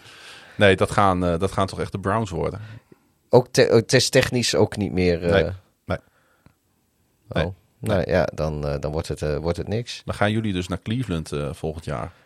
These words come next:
Speaker 2: Cleveland, ja. En ook, eh, goh, moeten we ook weer, weer tegen de Rams. Nou, dan zul je zien, Stef weer terug, iedereen weer terug. Krijgen wij een pakje
Speaker 1: Ja.
Speaker 2: klop.
Speaker 1: <laughs> Nou ja, kijk, eh, eh, eh, wij moeten waarschijnlijk, ik denk dat de Ravens, ik hoop dat de Ravens tweede worden.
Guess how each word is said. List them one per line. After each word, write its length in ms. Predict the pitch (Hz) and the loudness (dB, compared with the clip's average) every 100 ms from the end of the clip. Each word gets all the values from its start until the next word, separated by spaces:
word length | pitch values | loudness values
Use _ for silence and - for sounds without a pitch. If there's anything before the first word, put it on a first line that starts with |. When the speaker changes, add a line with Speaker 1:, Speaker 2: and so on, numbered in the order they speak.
| _ - | _ -6
Speaker 2:
Cleveland, 680 | 78 76 127 131 - - - | -4 -4 -6 -8 -8 -10 -8
ja. 260 | - 95 - - | -2 0 -2 -2
En 160 | 90 | 4
ook, 200 | 98 117 | 4 4
eh, 180 | - - | -6 -8
goh, 200 | - - - | -6 -8 -10
moeten 180 | 92 - | -14 -10
we 60 | |
ook 120 | 73 | -10
weer, 120 | - 67 | -10 -8
weer 200 | 92 98 | -6 -6
tegen 300 | - 90 92 | -6 -6 -4
de 60 | 80 | -6
Rams. 680 | 73 85 90 - - - - - | -2 -2 -2 -6 -10 -12 -16 -10
Nou, 180 | 90 85 | -6 -4
dan 100 | 76 | -4
zul 80 | 82 | -6
je 60 | |
zien, 200 | - 90 | -4 -4
Stef 280 | 80 - 73 | -4 -4 -4
weer 140 | 87 85 | -4 -8
terug, 260 | - 92 | -4 -4
iedereen 260 | 69 82 85 | -4 -4 -4
weer 100 | 71 | -6
terug. 300 | - 87 90 | -4 -4 -4
Krijgen 220 | 73 78 | -4 -2
wij 100 | 85 | 0
een 120 | 82 78 | -2 -2
pakje 240 | 82 76 | -4 -2
Speaker 1:
Ja. 80 | 98 | 2
Speaker 2:
klop. 240 | 92 - - - _ _ _ | 4 4 0 -18 _ _ _
Speaker 1:
<laughs> 340 | - - - - - _ _ - - - - | -20 -18 -20 -20 -20 _ _ -20 -20 -20 -8
Nou 160 | 87 82 | -2 -2
ja, 40 | |
kijk, 400 | - 95 95 - | 2 4 4 2
eh, 460 | 87 82 82 76 - | 0 2 2 -2 -4
eh, 220 | 76 69 | -4 -4
eh, 60 | - _ _ _ _ - 87 67 50 - | -8 _ _ _ _ -16 -10 -10 -12 -16
wij 280 | 98 92 107 | 0 4 4
moeten 200 | 107 101 | 2 -4
waarschijnlijk, 400 | 95 101 92 92 | -4 0 0 -2
ik 180 | - 104 | -8 4
denk 160 | 113 110 | 4 4
dat 120 | 92 | 0
de 60 | |
Ravens, 440 | 92 95 92 80 - | 4 4 2 -4 -6
ik 160 | - - | -6 -6
hoop 360 | 80 104 151 | 4 6 6
dat 120 | 120 95 | 2 0
de 60 | |
Ravens 280 | 92 90 90 | 2 0 0
tweede 320 | - 92 101 | -2 0 0
worden. 360 | 95 90 95 | -2 -2 -2